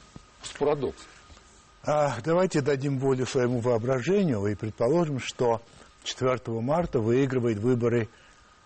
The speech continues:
Speaker 2: а, Михаил Дмитриевич Прохоров.
Speaker 1: Ну, двадцать пятого, если быть реалистом.
Speaker 2: Хорошо, если быть реалистом. Ам, значит, а, вы сказали,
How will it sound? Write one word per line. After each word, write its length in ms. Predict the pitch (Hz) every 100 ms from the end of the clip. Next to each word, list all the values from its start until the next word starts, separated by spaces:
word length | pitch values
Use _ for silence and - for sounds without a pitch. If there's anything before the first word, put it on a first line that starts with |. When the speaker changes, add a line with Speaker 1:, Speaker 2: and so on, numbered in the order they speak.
| -
Speaker 2:
а, 480 | 107 101 104 101 98
Михаил 280 | 104 120 107
Дмитриевич 240 | 110 -
Прохоров. 720 | - 107 85 - - - - - - -
Speaker 1:
Ну, 100 | 147
двадцать 440 | 117 107 135 - 131
пятого, 360 | 123 90 87
если 200 | 85 -
быть 180 | 95 90 - - -
реалистом. 500 | 101 101 76 - - - - - - - - - - - - -
Speaker 2:
Хорошо, 340 | 175 - 90
если 240 | 92 -
быть 220 | 113 123 117
реалистом. 560 | 117 110 73 - - - - - - - - -
Ам, 640 | 110 117 117 117 113 107 - - - _ -
значит, 880 | 95 104 135 139 - 139 123 - 135
а, 440 | 123 120 117 120 113
вы 160 | 120 202
сказали, 420 | - 160 113 110